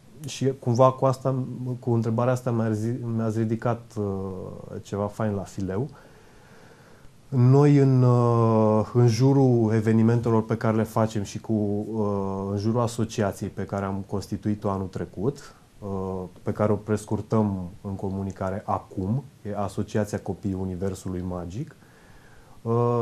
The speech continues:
încercăm foarte mult să stimulăm creșterea de lideri tineri și foarte tineri, adolescenți în general. Dacă, dacă, mi se pare că ei au potențial foarte mare de a se transforma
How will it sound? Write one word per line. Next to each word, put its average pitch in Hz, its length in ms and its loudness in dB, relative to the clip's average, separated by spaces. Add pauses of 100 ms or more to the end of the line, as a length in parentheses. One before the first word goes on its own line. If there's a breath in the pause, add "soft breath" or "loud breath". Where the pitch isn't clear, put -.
(120)
încercăm 127 540 0
foarte 147 380 -2
mult 135 220 0
să 139 140 -4
stimulăm 127 720 0 (100)
creșterea 120 720 -2 (100)
de 110 480 2
lideri 110 640 2 (360)
tineri 92 460 2 (140)
și - 160 -12
foarte 104 380 2
tineri, 90 360 -4
adolescenți 98 720 0
în 92 80 -2
general. 90 520 -2
Dacă, 101 280 -6
dacă, 104 440 0 (800 loud breath)
mi 113 140 4
se 110 140 0
pare 127 260 4
că 117 480 4 (360)
ei 120 180 4
au 123 240 4
potențial 110 840 4
foarte 110 460 0
mare 98 400 0
de 95 60 0
a 95 120 2
se 98 180 -2
transforma 101 1000 2